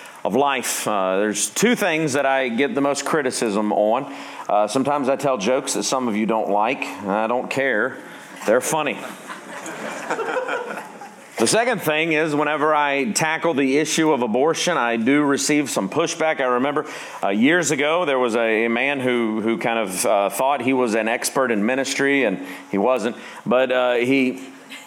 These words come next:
stopped me after a sermon that I had preached on the issue of life and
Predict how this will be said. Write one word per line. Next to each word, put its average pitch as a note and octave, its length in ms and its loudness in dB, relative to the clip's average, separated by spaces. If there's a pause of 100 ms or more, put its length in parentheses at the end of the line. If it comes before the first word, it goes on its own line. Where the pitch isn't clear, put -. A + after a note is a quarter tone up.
(440)
stopped D3+ 440 0
me C#3+ 180 2
after C3+ 380 0
a A#2+ 100 2
sermon C#3 380 2
that B2+ 120 2
I B2 120 2
had A2+ 180 0
preached D3+ 380 0
on A2+ 160 2
the A2 180 2
issue B2+ 360 2
of G2+ 120 0
life C3+ 420 0
and F#2 120 -2